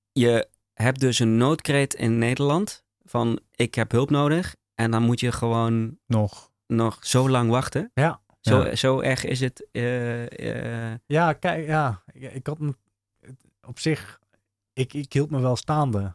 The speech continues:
Speaker 1: Ja.
Speaker 3: Eh, het was niet echt een crisissituatie. Nou ja, voor mij persoonlijk wel. Maar
Speaker 1: Dus
Speaker 3: ik,
Speaker 1: met,
Speaker 3: eh,
Speaker 1: had het misschien moeten zijn en dan was je m-,
Speaker 3: Ja,
Speaker 1: wellicht sch-,
Speaker 3: en
Speaker 1: sneller
Speaker 3: ik,
Speaker 1: geholpen.
Speaker 3: ik, eh, ik was
Speaker 1: Ja.
Speaker 3: gewoon aan het werk en ik, eh,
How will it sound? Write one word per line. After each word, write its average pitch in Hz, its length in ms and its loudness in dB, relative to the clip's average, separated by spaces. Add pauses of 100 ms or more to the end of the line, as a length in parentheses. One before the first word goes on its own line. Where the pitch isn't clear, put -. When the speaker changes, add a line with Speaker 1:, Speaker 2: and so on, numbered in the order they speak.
(160)
Speaker 1:
Ja. 110 240 -2
Speaker 3:
Eh, 113 120 -2
het 110 120 -6
was 117 180 -6
niet 127 320 -6
echt - 240 -4
een 113 100 -6
crisissituatie. 104 1040 -4
Nou 110 140 -2
ja, 104 180 -4
voor 101 200 -4
mij 117 380 -2
persoonlijk 127 460 -4
wel. 95 220 -8
Maar 101 100 -10
Speaker 1:
Dus 101 100 -2
Speaker 3:
ik, 110 60 -2
Speaker 1:
met, 117 160 2
Speaker 3:
eh, 104 60 2
Speaker 1:
had 120 140 4
het 117 100 0
misschien 117 300 4
moeten 120 300 4
zijn 117 360 2
en 123 160 0
dan 117 180 2
was 113 140 0
je 120 140 0
m-, 117 320 -4
Speaker 3:
Ja, 180 260 4
Speaker 1:
wellicht 113 240 4
sch-, - 100 0
Speaker 3:
en 147 120 2
Speaker 1:
sneller 117 260 4
Speaker 3:
ik, - 40 2
Speaker 1:
geholpen. 104 360 2
Speaker 3:
ik, 127 60 4
eh, 131 80 2
ik 127 100 -2
was 135 120 0
Speaker 1:
Ja. 107 80 -2
Speaker 3:
gewoon 135 160 0
aan 131 80 2
het 117 100 -6
werk 143 380 2
en 123 120 0
ik, - 180 -6
eh, 117 360 -2